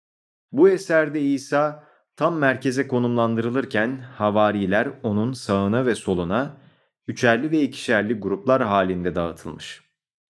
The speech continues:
İsa kollarını iki yana açmış, üzgün ve çaresiz gözüküyor.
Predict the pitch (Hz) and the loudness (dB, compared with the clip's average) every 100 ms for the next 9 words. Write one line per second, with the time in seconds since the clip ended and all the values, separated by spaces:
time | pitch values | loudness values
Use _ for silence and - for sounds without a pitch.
0 | _ _ _ _ 127 135 - 156 160 156 | _ _ _ _ -2 -2 2 4 4 2
1 | - 139 139 139 143 170 151 - 160 123 | -2 0 2 2 0 -6 -10 2 2 4
2 | 113 80 - 76 - - - _ _ _ | 2 0 -6 -14 -12 -14 -16 _ _ _
3 | 120 95 104 110 113 110 _ 101 104 98 | 0 2 0 0 -4 -10 _ 0 0 0
4 | 92 87 85 92 82 87 78 80 - 80 | 0 0 -2 -4 0 -2 -2 -6 -4 -4
5 | - | -6